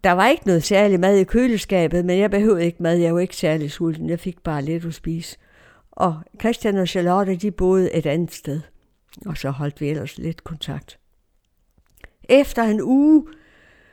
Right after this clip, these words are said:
så var der plads til, at jeg kunne blive sendt ud af landet. Og min bror sagde, "Jeg bliver her ekstra, til du er ude af landet. Og så kan Charlotte og jeg komme afsted nogle dage senere."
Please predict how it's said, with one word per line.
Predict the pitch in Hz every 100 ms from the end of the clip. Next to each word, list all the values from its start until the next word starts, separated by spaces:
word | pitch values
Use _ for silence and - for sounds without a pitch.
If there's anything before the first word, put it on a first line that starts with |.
| _
så | - 226
var | 220 208
der | 202
plads | - 196 233 -
til, | - 202 196 - _ _ _ _
at | - 170 -
jeg | 190
kunne | - 196 165 - _
blive | - 156
sendt | - 180 -
ud | - 226 160
af | 160
landet. | 156 151 160 -
Og | 170
min | 160
bror | 175 180
sagde, | 190 180 175
"Jeg | 175
bliver | 180 302 277
her | 208 -
ekstra, | 220 226 - 170
til | - 180
du | 214 208
er |
ude | 180 220 233
af | 196
landet. | 170 156 147 151 - - - _ -
Og | 185
så | - 226 220 - -
kan | 170
Charlotte | 190 180 180 202
og | 156 165
jeg | 165 175 - _ -
komme | 175 151
afsted | 143 170 170 165 _
nogle | - 170 156
dage | 165 160
senere." | - 151 156 151